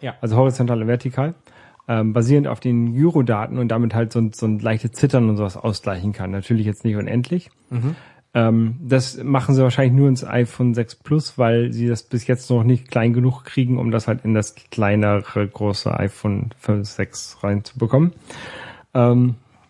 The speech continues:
Speaker 2: aber das ist quasi so der einzige Minuspunkt, hardwaretechnisch, den man hat, wenn man das kleinere iPhone sechs kauft, im Gegensatz zum iPhone sechs Plus.
Speaker 1: Ja, sehe ich genauso.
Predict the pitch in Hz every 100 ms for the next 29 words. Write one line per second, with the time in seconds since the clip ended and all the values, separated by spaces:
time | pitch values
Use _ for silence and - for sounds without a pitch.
0 | _ - - 143 170 - 165 - 170 160
1 | 156 147 143 143 170 - - 151 131 139
2 | 190 185 139 - 147 196 - 214 240 -
3 | 135 127 131 127 123 110 - 135 - -
4 | - 131 113 117 127 123 117 127 127 120
5 | 110 - _ _ _ _ - 120 120 117
6 | 104 - 107 110 104 98 - 95 - -
7 | 113 104 104 101 - - - 107 98 -
8 | 110 104 95 82 - 143 147 117 95 87
9 | 80